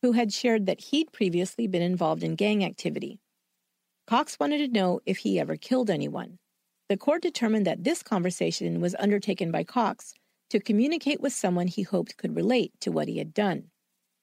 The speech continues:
Cox then went on to speak to him about his fears of going to prison. Nowhere in this conversation did he ask for spiritual advice or guidance, the court pointed out. In summary, the appeal court's ruling was that Cox had spoken to other A A members,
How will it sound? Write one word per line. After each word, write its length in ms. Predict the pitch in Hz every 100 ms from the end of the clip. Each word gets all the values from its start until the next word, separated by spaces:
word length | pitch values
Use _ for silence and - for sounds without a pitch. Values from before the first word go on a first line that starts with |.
| _ -
Cox 340 | 240 285 -
then 160 | 320 277
went 140 | 226
on 160 | 208 220
to 120 | 202
speak 300 | - 262 262
to 120 | 254
him 160 | 196 185
about 240 | 170 165
his 180 | 165 -
fears 400 | - 247 156 160
of 140 | 196
going 200 | - 156
to 80 | 156
prison. 520 | - 220 185 165 - - _ _ _ _ _ _ -
Nowhere 360 | 202 294 339
in 180 | 311 269
this 100 | 262
conversation 880 | - 240 226 - 262 262 - 151 170 -
did 140 | 208
he 100 | 240
ask 240 | - 180 -
for 80 |
spiritual 480 | 233 - 170 156 185
advice 380 | 175 170 151 -
or 60 | 160
guidance, 560 | 175 196 170 - - -
the 80 |
court 300 | - - 165
pointed 340 | - 156 147 143
out. 200 | - - _ _ _ _ _ _ _ _ _
In 140 | 220 208
summary, 600 | - 277 302 160 175 170 -
the 100 | 180
appeal 300 | - 302 359
court's 340 | - 269 -
ruling 440 | 220 240 185 208 - _ _ -
was 140 | 202
that 160 | 185 -
Cox 300 | - 262 -
had 120 | 320
spoken 380 | - 220 208 226
to 140 | 220 -
other 240 | 185 247
A 240 | - 202 202
A 40 |
members, 500 | 202 170 170 165 165